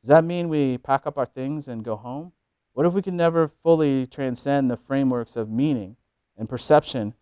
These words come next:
which make our conception of what we experience very different from those of the people we work with? What if we want so desperately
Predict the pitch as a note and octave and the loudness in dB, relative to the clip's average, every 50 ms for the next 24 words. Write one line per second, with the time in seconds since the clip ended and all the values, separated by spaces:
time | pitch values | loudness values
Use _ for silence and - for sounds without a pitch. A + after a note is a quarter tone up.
0 | _ _ - A#2+ A#2 - B2 C3+ D#3 E3 - D#3 C#3 - - A#2+ - C#3+ C3+ - | _ _ -10 -10 -6 0 2 4 4 4 6 4 2 2 2 -2 0 0 0 0
1 | - C3 A#2+ A#2+ B2 C3 B2+ - - B2+ B2+ A#2+ - - - B2+ B2+ B2 B2 A#2 | -2 -8 -4 0 2 2 2 0 -2 -4 -6 -6 -6 -8 -10 -6 -4 -2 -2 -2
2 | - G2 A2+ B2 B2+ B2+ B2 G#2+ B2 A#2 - - B2+ A#2+ - A#2+ A2+ A2+ B2 B2+ | -4 -4 0 2 2 2 2 0 -4 -6 -6 -6 -10 -10 -8 -8 -6 -4 -2 -2
3 | B2+ A#2+ - A2+ G#2+ - _ - C3+ B2+ - A2+ G#2+ G#2+ A2 A2 A2+ B2+ D#3 E3 | -2 -4 -6 -8 -20 -12 _ -4 -4 -2 0 -2 -2 -2 -4 -4 0 0 0 0
4 | _ - F#2 F2+ A#2 _ _ _ _ _ _ _ _ _ _ _ _ _ _ _ | _ -6 -10 -10 -12 _ _ _ _ _ _ _ _ _ _ _ _ _ _ _
5 | _ _ _ _ - A#2+ C#3 E3 E3 - G3 F3+ D#3+ D3+ D#3 D#3 D3+ - - - | _ _ _ _ 4 6 8 8 8 6 4 2 4 6 6 4 4 2 2 4
6 | D3 C#3 A2+ A#2+ C#3 D#3 - - - D#3 A#2 B2 A2 F#2+ - | 4 4 6 6 6 6 6 4 -2 -2 -2 0 -2 -4 -6